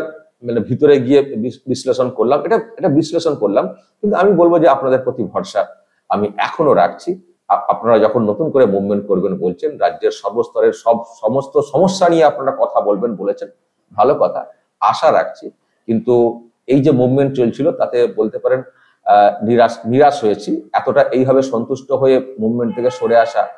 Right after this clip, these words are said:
বা আপনাদের এতদিনের মুভমেন্টে শুধুমাত্র কয়েকটা অফিসারকে বদল করে দেওয়াটাই যেটাকে আপনারা জয় হিসেবে দেখছেন, এতে, এতে আমরা খুব একটা আশা, আহ, মানে আশান্বিত হয়নি বা আমরা নিরাশ হয়েছি বলতে পারি। কিন্তু আবার যখন আপনারা নতুন করে মুভমেন্টে নামার কথা বলছেন,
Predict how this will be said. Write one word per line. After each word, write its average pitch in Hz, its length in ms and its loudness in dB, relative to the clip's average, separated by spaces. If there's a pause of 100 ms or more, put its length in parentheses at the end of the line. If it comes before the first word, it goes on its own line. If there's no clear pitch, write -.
(240)
বা 123 100 4
আপনাদের 123 540 2
এতদিনের 139 400 2
মুভমেন্টে 131 500 0
শুধুমাত্র 127 520 -4
কয়েকটা 123 420 -2
অফিসারকে 135 500 -2
বদল 104 340 2
করে 123 220 0 (560)
দেওয়াটাই 123 360 4
যেটাকে 113 320 0
আপনারা 117 420 0
জয় 110 200 4
হিসেবে 113 260 -2
দেখছেন, - 340 -6 (180)
এতে, - 180 -6 (100)
এতে 131 160 -4
আমরা 113 220 0
খুব 107 180 -6
একটা - 180 -2
আশা, - 220 -4 (500)
আহ, 95 340 4
মানে 92 160 0 (140)
আশান্বিত 113 440 0
হয়নি 98 340 -2
বা - 260 -2
আমরা 135 200 2
নিরাশ 147 420 2
হয়েছি 110 240 -2
বলতে 92 280 -4
পারি। 107 200 -2
কিন্তু - 560 -6
আবার 185 360 2
যখন 180 300 -2
আপনারা 135 560 0
নতুন 135 240 -4
করে 147 160 4
মুভমেন্টে 117 460 0
নামার 104 260 -2
কথা 104 240 -6
বলছেন, - 380 -8